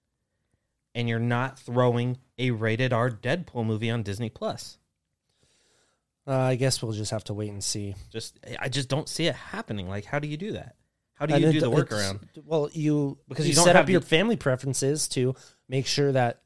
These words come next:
Speaker 2: the access part of
Speaker 1: If they
Speaker 2: the
Speaker 1: do
Speaker 2: mature
Speaker 1: that. If they do that,
Speaker 2: Yeah.
Speaker 1: yes, yes.
Speaker 2: And then you throw a password on it.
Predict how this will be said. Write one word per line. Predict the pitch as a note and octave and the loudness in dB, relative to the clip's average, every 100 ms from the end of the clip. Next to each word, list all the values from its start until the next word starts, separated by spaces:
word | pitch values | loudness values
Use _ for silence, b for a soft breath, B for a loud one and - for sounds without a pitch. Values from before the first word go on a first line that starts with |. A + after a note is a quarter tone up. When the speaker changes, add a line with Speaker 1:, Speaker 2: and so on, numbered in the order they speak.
| _ B2+ | _ -10
Speaker 2:
the | C3 C3 | -6 -2
access | C3+ C#3+ - C#3+ A#2+ | 0 0 0 0 -2
part | - C3+ A#2+ - | -2 -2 0 -2
of | B2+ A#2 G#2+ - _ _ _ _ | -4 -2 -6 -12 _ _ _ _
Speaker 1:
If | D#3 E3 - | 0 0 0
they | D3+ | 2
Speaker 2:
the | C3+ B2 | 4 6
Speaker 1:
do | |
Speaker 2:
mature | B2+ A2 - F3+ | 4 4 2 2
Speaker 1:
that. | F3 | 2
If | D#3+ | 2
they | D3+ | 2
do | C3+ C3+ | 2 0
that, | F2 F3+ | 0 -2
Speaker 2:
Yeah. | G#3 | 0
Speaker 1:
yes, | G2+ - - | 0 -4 -6
yes. | D#3 | 0
Speaker 2:
And | |
then | D3+ E3 | 2 4
you | |
throw | E3+ F3+ | 6 4
a | |
password | - A#3+ - A#2 | 4 -2 -4 -6
on | G2+ | -6
it. | F#2+ | -10